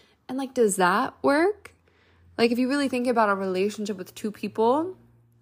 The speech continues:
someone getting frustrated with you for a pattern, no, it doesn't work. It might be frustrating, but we can approach that frustration with love.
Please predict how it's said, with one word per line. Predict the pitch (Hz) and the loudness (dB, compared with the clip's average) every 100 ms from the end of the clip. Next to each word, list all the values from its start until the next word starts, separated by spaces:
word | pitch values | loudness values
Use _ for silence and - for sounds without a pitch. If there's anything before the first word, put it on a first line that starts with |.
| _ - - | _ -20 -10
someone | - 247 247 | -2 0 2
getting | 233 220 208 | 0 0 -4
frustrated | - 190 202 - - 240 269 302 | -4 -2 -2 -4 0 0 0 -2
with | 294 285 | -4 -4
you | 277 285 302 320 | -6 -4 -4 -8
for | - 202 | -6 -4
a | 202 | -4
pattern, | - - 208 214 254 302 349 370 _ _ _ _ _ _ _ - | -2 -2 0 -2 -4 -4 -6 -10 _ _ _ _ _ _ _ -10
no, | 233 285 302 208 208 233 - _ - | -6 -4 -4 -4 -4 -8 -10 _ -8
it | - | -6
doesn't | - 339 302 - | 2 4 4 4
work. | 247 285 - - - _ - 392 - - - _ _ _ _ _ _ _ _ _ _ _ _ | 2 2 0 -4 -18 _ -18 -16 -16 -20 -20 _ _ _ _ _ _ _ _ _ _ _ _
It | 247 | -2
might | 254 285 277 | 0 0 -2
be | 233 247 | -2 -4
frustrating, | 254 202 196 - - - - - - 254 - _ _ _ _ _ _ _ | -4 -6 -6 -6 -6 -6 -6 -8 -12 -16 -20 _ _ _ _ _ _ _
but | 214 208 | -2 0
we | 220 208 | -2 -2
can | 214 208 | -4 -6
approach | 208 214 214 - | -6 -4 -4 -4
that | 202 - | -8 -8
frustration | 196 - - 190 - 196 | -10 -8 -8 -8 -8 -12
with | - - | -12 -14
love. | - - - _ | -14 -14 -20 _